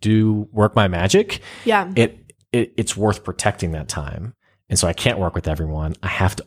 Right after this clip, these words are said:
Speaker 1: only work with the people who I can make the biggest difference with.
Speaker 2: Absolutely.
Speaker 1: Um,
Speaker 2: Yeah.
Speaker 1: it's like a guy I was talking to who, he was starting a in-home train, like, personal training business where he would drive to people's home. And so we talked, and about halfway through the conversation,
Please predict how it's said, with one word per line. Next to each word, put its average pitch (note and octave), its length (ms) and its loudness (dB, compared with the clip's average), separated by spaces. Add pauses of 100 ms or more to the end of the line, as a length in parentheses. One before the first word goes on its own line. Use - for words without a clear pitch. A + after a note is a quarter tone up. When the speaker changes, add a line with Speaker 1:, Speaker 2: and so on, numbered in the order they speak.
Speaker 1:
only G2+ 260 6
work F2 200 2
with - 100 -4
the - 60 -4
people F#2 300 -2
who E2 120 -2
I D#2+ 60 0
can E2+ 160 -4
make D#2 280 -4
the D#2+ 80 -6
biggest D#2+ 480 -4
difference D#2 440 -2
with. - 360 -8
Speaker 2:
Absolutely. G#3+ 720 -2
Speaker 1:
Um, D#3+ 400 4
Speaker 2:
Yeah. A3 240 -6
Speaker 1:
it's - 180 -2
like G#2+ 180 4
a G2+ 100 2
guy G2 320 4
I - 20 4
was F2+ 140 -2
talking G2 240 0
to F#2+ 160 -2
who, F2+ 300 -4 (120)
he G#2 120 0
was F#2+ 100 -2
starting A2 360 4
a F#2 360 0 (100)
in-home G2+ 800 4 (540)
train, G#2+ 320 0
like, G2 180 -8
personal G2 400 -4
training F2+ 400 -4
business D#2+ 320 -8
where F2+ 60 -8
he F2 60 -4
would E2+ 120 -6
drive F2 220 -4
to - 60 -16
people's F2+ 260 -6
home. F#2 420 -6 (800)
And G2 80 -2
so F#2 120 -6
we F#2+ 80 -4
talked, G#2 520 2 (120)
and F#2+ 100 0
about F2 180 -2
halfway A2 240 0
through G#2+ 100 -4
the F#2+ 60 -4
conversation, F#2 840 0